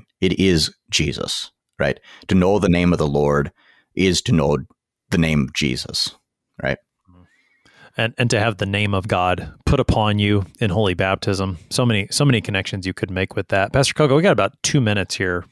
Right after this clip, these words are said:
Speaker 2: left on the morning. Final thoughts on the text. L-, there is gospel. It's, it's one of those texts where I don't have to get, ask the guest at the end, "Show us how this text gets us to Jesus," 'cause it's, it, he is here very,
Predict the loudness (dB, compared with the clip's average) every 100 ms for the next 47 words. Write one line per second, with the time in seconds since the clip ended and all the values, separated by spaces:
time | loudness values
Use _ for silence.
0 | _ -4 -2 -2 -4 -4 -2 -2 -4 -2
1 | 2 2 2 -2 0 0 0 -2 -2 -2
2 | -4 -14 -20 -20 -20 _ _ _ _ -4
3 | -4 0 2 4 4 0 0 0 0 2
4 | 2 0 2 4 4 2 2 0 2 2
5 | 2 2 0 0 0 -2 -2 0 0 0
6 | -4 -2 0 -2 -4 -18 -20 -20 _ _
7 | _ -2 4 4 4 2 2 2 0 0
8 | 0 0 -2 0 2 2 2 2 2 0
9 | 0 2 2 4 4 4 4 4 4 4
10 | 2 2 2 2